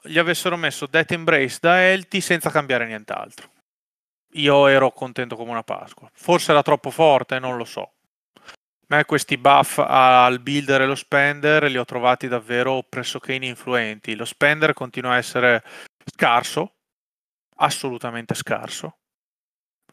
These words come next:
e, e il builder continua a essere scarso.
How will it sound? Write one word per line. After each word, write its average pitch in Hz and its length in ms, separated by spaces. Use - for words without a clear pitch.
e, 147 320
e 135 280
il 139 120
builder 160 600
continua 143 340
a 120 40
essere 143 240
scarso. - 520